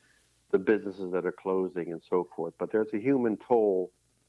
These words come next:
being taken on our employees as well as they live in fear. And we've heard that here. All three of us have heard that from people, members that are telling us that they, they, they're afraid when they go to work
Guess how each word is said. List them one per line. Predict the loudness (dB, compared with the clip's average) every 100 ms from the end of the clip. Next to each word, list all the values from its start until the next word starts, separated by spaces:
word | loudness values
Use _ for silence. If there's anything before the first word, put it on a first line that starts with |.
| _ _
being | -2 -2 -2
taken | -2 -2 -2 -6
on | -4
our | -4
employees | -6 -8 -6 -4 -4 -6
as | -10 -6
well | -4 -2 -4
as | -6 -8
they | -8
live | -2 -4 -4
in | -10
fear. | -2 0 0 -4 _ _ _ _ _
And | -2
we've | 0 0
heard | 2 0 0
that | -2 -4 _
here. | -8 -8 -8 _ _ _
All | 0 0 0
three | 0 2
of |
us | 0 -4
have | -8
heard | -6 -6 -4
that | -6 -8 -10
from | -16
people, | -6 -6 -2 -2 -2
members | 0 -2 2 0 0 _ _ _ _ _ _ _ _ -2
that | 0
are | 0
telling | -4 -2 -2 -2 -4
us | -6 -8
that | -6 -2 -2 -4 _ _ _ _ _ _ _
they, | -4 -4 -4 -4
they, | -2 -2 -2
they're | -2 -2
afraid | -4 -4 -2 -2 -6 _ -16
when | -10
they | -8
go | -4 -2
to |
work | -2 -2 -2 -6